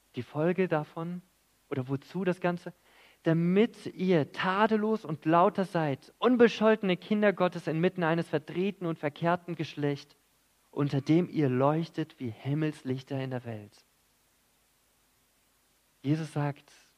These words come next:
macht's ganz deutlich hier. Der Mensch geht seine eigenen Wege. Und Gott sa-, sein Urteil darüber ist, der Mensch geht seine verdreht. Er verdreht alles, was er geschaffen hat, was Gott geschaffen hat.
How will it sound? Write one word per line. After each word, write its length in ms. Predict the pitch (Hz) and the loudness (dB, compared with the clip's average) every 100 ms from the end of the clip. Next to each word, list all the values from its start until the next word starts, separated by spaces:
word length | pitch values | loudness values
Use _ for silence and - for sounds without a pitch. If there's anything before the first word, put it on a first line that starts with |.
| _ _ _ _ _ _ _ _ | _ _ _ _ _ _ _ _
macht's 220 | 131 - | -14 -10
ganz 320 | - 143 - - - _ _ _ _ _ _ _ - | -6 -6 -8 -20 -20 _ _ _ _ _ _ _ -12
deutlich 360 | 120 120 113 | -10 -10 -14
hier. 240 | - 127 135 _ _ _ _ _ _ _ _ _ _ _ _ _ _ _ - | -18 -20 -20 _ _ _ _ _ _ _ _ _ _ _ _ _ _ _ -8
Der 100 | 127 | -4
Mensch 540 | 147 175 180 - - - _ - | -2 -2 -4 -12 -20 -20 _ -4
geht 240 | 156 170 | -2 -2
seine 420 | - 156 170 165 | -2 -2 -2 -4
eigenen 440 | 139 151 156 147 147 | -6 -6 -6 -8 -8
Wege. 380 | 147 143 123 135 _ | -8 -8 -12 -20 _
Und 140 | 160 139 | -6 0
Gott 200 | 180 175 | 0 0
sa-, 320 | 160 160 151 | 0 0 0
sein 160 | 170 165 | -2 4
Urteil 300 | 196 208 185 | 4 4 2
darüber 360 | 175 196 185 | 2 0 0
ist, 140 | 175 - | 0 -2
der 60 | |
Mensch 240 | 180 185 - | -2 -2 -2
geht 140 | 196 | -4
seine 180 | 180 175 | -2 -4
verdreht. 600 | - 160 - 202 180 - _ _ | -4 -8 -4 -2 -2 -6 _ _
Er 140 | 165 | -2
verdreht 500 | 185 185 185 226 - | -2 -2 0 0 0
alles, 300 | 185 226 214 | 2 4 4
was 160 | 196 185 | 0 0
er 80 | 175 | -2
geschaffen 540 | 175 - 190 - 165 | -4 -8 -10 -8 -8
hat, 140 | 139 - | -8 -10
was 120 | 147 | -8
Gott 200 | 190 190 | -6 -6
geschaffen 480 | 180 - 185 - 151 | -6 -4 -6 -6 -12
hat. 120 | 107 | -12